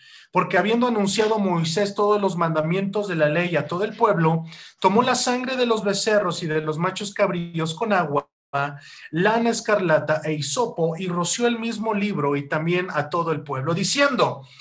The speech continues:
"Esta es la sangre del pacto de Dios os ha mandado". Y además de esto, roció también con la sangre del tabernáculo y todos los vasos del ministerio. Y casi todo es purificado según la ley con la sangre.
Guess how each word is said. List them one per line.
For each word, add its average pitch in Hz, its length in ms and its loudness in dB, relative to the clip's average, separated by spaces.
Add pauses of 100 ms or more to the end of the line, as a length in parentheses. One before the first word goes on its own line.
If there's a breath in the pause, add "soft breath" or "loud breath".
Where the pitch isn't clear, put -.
(280 loud breath)
"Esta 233 280 4
es 277 80 6
la 226 100 4
sangre 233 380 2
del 180 260 0
pacto - 420 -4
de 240 140 2
Dios 170 680 -2
os 143 240 -6
ha 175 100 2
mandado". 165 560 0 (840 loud breath)
Y 277 400 0
además 185 600 2
de 196 140 2
esto, 196 240 -2
roció 185 340 -2
también 190 360 -2
con 202 140 -2
la 160 80 0
sangre 196 400 -4
del 208 160 -2
tabernáculo 175 680 0
y 139 120 -4
todos 175 240 -2
los 156 180 -4
vasos 151 380 -2
del 175 140 -4
ministerio. 196 840 0 (680 loud breath)
Y 214 240 -2
casi 294 460 2
todo 247 240 0
es 240 80 -4
purificado 196 720 0
según 170 380 -2
la 208 100 4
ley 156 260 0
con 185 180 -2
la 190 100 -2
sangre. 196 640 -4